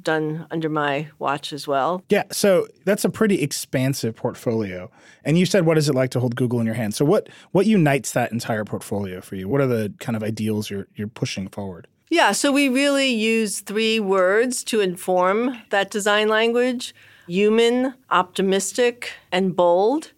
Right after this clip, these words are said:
Speaker 1: And that, that may sound simple, but it came from a long exercise of a cross-functional team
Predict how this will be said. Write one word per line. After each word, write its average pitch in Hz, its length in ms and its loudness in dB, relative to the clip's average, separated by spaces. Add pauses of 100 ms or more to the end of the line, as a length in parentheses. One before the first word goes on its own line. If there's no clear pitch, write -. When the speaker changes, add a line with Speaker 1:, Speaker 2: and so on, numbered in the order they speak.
(420)
Speaker 1:
And 208 160 -2
that, 247 240 2
that 220 280 0
may 214 160 2
sound 254 440 2
simple, 320 460 0
but 262 140 2
it 214 140 2
came 254 280 2
from 240 180 0
a 202 60 2
long 196 380 4
exercise 185 720 2
of 175 80 -4
a 180 80 -2
cross-functional 190 840 0
team 190 440 -2